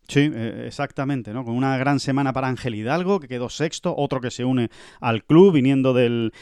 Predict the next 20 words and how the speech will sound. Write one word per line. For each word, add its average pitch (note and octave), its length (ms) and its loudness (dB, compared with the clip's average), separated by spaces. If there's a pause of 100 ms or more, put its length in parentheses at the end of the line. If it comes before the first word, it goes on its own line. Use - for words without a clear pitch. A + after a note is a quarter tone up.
(140)
directamente C3 640 2
desde A#2+ 340 0
el, A2 360 -8
desde A2 240 -4
el G#2+ 80 0
Alps, F3+ 440 0
Lucas B2 300 0
Vacarisas, D3 760 -4
otra B2 220 -2
gran A#2+ 160 -2
semana, D#3+ 500 -2
Alfredo B2 300 -4
García A2 260 -6
Heredia, C#3 260 -4
Borja A#2+ 280 -4
Virto, D3 260 -4
la B2 80 0
verdad B2+ 200 2
es D3 40 2
que, F3 220 0